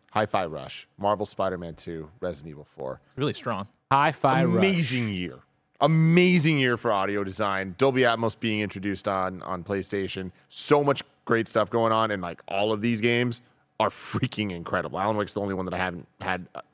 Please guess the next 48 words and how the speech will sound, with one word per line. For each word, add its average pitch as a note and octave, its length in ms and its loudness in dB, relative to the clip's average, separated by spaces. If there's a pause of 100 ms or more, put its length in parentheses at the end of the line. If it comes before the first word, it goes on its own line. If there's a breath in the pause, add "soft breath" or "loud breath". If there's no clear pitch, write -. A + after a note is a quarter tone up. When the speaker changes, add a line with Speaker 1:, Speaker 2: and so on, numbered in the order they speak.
(340 soft breath)
Speaker 1:
personal E3 380 2
experience B2 520 0
hearing A#2 220 0
the G#2 80 2
audio G2 260 0
design, A#2 500 2 (320 loud breath)
uh, F#2+ 380 0 (140)
but G2 200 2 (180)
all B2+ 180 6
these A#2+ 180 2
other G#2+ 140 4
ones, F#2 200 -4
I G#2+ 120 -2
cannot G2+ 340 -2
believe F2 400 -10
how E2+ 160 -2
good D2+ 220 -8
they E2 120 -6
are. D#2+ 260 -6 (380 soft breath)
I A2 280 2
do G#2+ 580 2 (140)
think G2 400 -2 (200)
I'd F#2+ 200 -2
give F2 160 0
it F2 80 -6
to F2 80 -6
Hi-Fi E2+ 320 -6
Rush, F2 400 -8
but A2+ 80 2
I A#2 80 2
do B2 200 2
wanna E3+ 240 4
say F3+ 300 6 (500)
I - 60 -6
think C3+ 180 0
Spider-Man F#2+ 420 0
Two F#2+ 180 -8
deserves D#2 360 -12
it. - 100 -20 (420)
But A#2+ 120 4
my, A2 80 6
my C3+ 340 4
Speaker 2:
Wow. C#3 80 2
Speaker 1:
prediction B2 380 4
here G#2 240 4
is F#2+ 120 -4
Hi-Fi F2 320 -6
Rush. - 320 -10